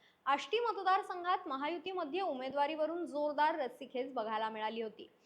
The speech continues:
भाजप आणि राष्ट्रवादी अजित पवार गटाने गेवराई आणि आष्टी मतदारसंघाची आदलाबदली केली, असं सुरुवातीला वाटलं होतं, परंतु ऐनवेळी राष्ट्रवादीने बाळासाहेब आजबे यांना एबी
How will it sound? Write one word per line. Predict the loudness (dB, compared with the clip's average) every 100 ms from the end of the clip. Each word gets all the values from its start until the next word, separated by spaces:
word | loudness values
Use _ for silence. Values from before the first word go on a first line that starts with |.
| -20 -4
भाजप | 6 6 6 2
आणि | 2 2 4
राष्ट्रवादी | 4 4 0 2 2 2
अजित | 0 0 -4 0
पवार | 2 2 0
गटाने | -2 0 0 0 -8 -4
गेवराई | -2 0 2 2
आणि | 0 -2 0
आष्टी | -2 0 -2
मतदारसंघाची | 0 -2 0 2 2 -4 -2 -2 -2 2
आदलाबदली | 2 4 4 4 4 -2 -8
केली, | -8 -8 -10 -18 -20 -2 0
असं | 2 2
सुरुवातीला | 2 4 4 4 6
वाटलं | 6 6 2
होतं, | -2 -2 -2 -4
परंतु | -2 -4 -2 0
ऐनवेळी | 0 0 0 0 4
राष्ट्रवादीने | 6 4 0 2 2 2 -2
बाळासाहेब | 2 6 6 6 4 0 2
आजबे | 0 0 -4 -6
यांना | -4 -6 -6 -8 -4
एबी | -2 0 0